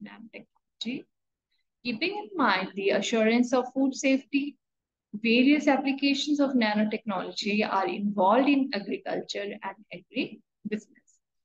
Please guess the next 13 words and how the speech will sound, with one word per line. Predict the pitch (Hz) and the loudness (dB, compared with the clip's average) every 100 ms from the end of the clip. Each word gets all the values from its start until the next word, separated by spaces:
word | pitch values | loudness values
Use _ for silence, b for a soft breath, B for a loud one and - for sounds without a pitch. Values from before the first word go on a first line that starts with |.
| _ _ | _ _
The | 233 202 | -2 2
importance | 208 202 190 220 269 277 | 4 4 2 4 2 2
of | 285 | 2
nanotechnology | 269 254 269 269 285 262 247 262 254 285 | 2 4 4 2 0 2 4 4 4 4
in | 277 269 | 6 4
food | - 269 294 | 4 2 2
processing | 240 208 196 196 185 180 220 277 - | 0 -2 -4 -8 -10 -6 -4 -4 -4
can | 196 - | -8 -6
be | 185 190 185 | -12 -12 -10
evaluated | 185 170 180 180 208 269 - | -6 -4 -2 -4 -2 -4 2
by | 226 220 | 4 4
considering | 220 226 220 226 214 214 220 220 | 2 0 0 -2 -2 2 2 2
its | 214 220 - | -6 -14 -16